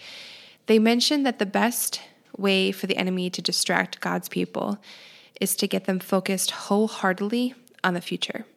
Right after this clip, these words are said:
The future raises a lot of question marks, and with that comes a lot of fear and anxiety, which obviously can take our eyes off of the Lord. The past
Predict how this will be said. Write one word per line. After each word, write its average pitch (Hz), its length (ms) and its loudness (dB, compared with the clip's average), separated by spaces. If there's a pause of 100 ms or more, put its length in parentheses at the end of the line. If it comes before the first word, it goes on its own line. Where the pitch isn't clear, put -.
(840)
The 214 80 4
future 220 360 2
raises 202 380 2
a 180 60 0
lot 175 220 0
of 185 180 -10
question 190 420 0
marks, 160 480 -4 (760)
and 190 200 2
with 196 140 0
that - 240 -2
comes 180 320 0
a 185 40 -4
lot 185 160 -2
of 170 60 -8
fear 196 180 -8
and 196 100 -6
anxiety, 196 600 -2
which 214 160 0
obviously 208 480 0
can 208 200 -4
take 185 260 -8
our - 120 -4
eyes - 200 -8
off - 180 -12
of - 160 -16
the - 120 -10
Lord. - 260 -12 (760)
The 202 80 -2
past - 720 0